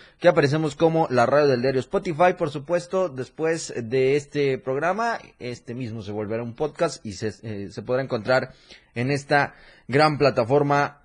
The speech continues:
digital. También recuerda que estamos a través de W W W punto la radio del diario punto com y también tenemos el número en cabina, que es el nueve seis uno, seis doce, veintiocho sesenta. Viernes primero de julio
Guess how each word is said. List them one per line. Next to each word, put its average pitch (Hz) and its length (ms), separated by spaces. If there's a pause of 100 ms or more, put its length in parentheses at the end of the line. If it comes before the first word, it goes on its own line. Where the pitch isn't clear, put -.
(120)
digital. 120 960
También 214 520
recuerda 175 420
que 143 80
estamos 180 480
a 208 140
través 175 280
de 156 100
W 151 160
W 147 180
W 147 240
punto 156 320
la 123 120
radio 147 200
del 127 120
diario 143 460
punto 156 400
com 202 360 (340)
y 139 100
también 147 320
tenemos 139 360
el 123 100
número 147 180
en 127 100
cabina, 139 360
que 127 80
es 123 100
el 120 100
nueve 143 220
seis 123 260
uno, 143 240
seis 135 240
doce, 131 360
veintiocho 123 880
sesenta. 110 600
Viernes 220 420
primero 190 380
de 170 100
julio 180 540